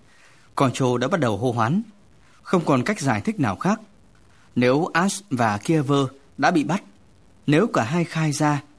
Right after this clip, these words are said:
ngay cả trong trường hợp đó, trách nhiệm của Concho vẫn là hô hoán. Ông ta đã nói, "Độ vài tuần lễ, tôi đoán bọn chúng sẽ mang anh đi đâu đó để thẩm vấn,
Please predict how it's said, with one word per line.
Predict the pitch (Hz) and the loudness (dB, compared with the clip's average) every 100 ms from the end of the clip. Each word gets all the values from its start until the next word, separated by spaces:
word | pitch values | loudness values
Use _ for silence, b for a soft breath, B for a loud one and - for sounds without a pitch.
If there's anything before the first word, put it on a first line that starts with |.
| - | -8
ngay | 139 139 131 | 0 2 2
cả | 123 98 - | 0 -4 -2
trong | 131 127 | -2 -2
trường | - 101 | -4 -6
hợp | 101 | -4
đó, | 107 143 254 B B B B - | -2 -2 -4 B B B B -4
trách | 202 180 | -2 0
nhiệm | 131 107 | 0 0
của | 123 113 | -4 -4
Concho | - 156 139 139 131 - B B | -2 -2 0 0 0 -4 B B
vẫn | 139 - | -2 0
là | 127 | 2
hô | 139 | 0
hoán. | 113 117 175 - - - _ - - - - - - - - - | 0 -2 -2 -6 -20 -20 _ -20 -20 -20 -20 -20 -20 -20 -20 -2
Ông | 143 135 | 2 2
ta | 123 117 | 2 0
đã | 120 | 0
nói, | 123 113 175 - - _ b b b _ _ - | 0 0 -2 -4 -16 _ b b b _ _ 0
"Độ | 147 127 | 0 2
vài | 120 110 | 0 0
tuần | 127 117 | 0 -2
lễ, | 117 147 208 - _ b b b | 0 -2 -2 -6 _ b b b
tôi | 160 | 2
đoán | 139 127 185 | 2 2 0
bọn | 143 120 | -2 -2
chúng | 131 131 | -2 0
sẽ | 156 170 | 0 0
mang | 151 135 131 | 2 2 2
anh | 131 | 2
đi | 131 131 | 2 2
đâu | 127 | 0
đó | 120 120 | 0 0
để | 165 | -2
thẩm | 123 113 | -2 -2
vấn, | 98 113 | -2 -2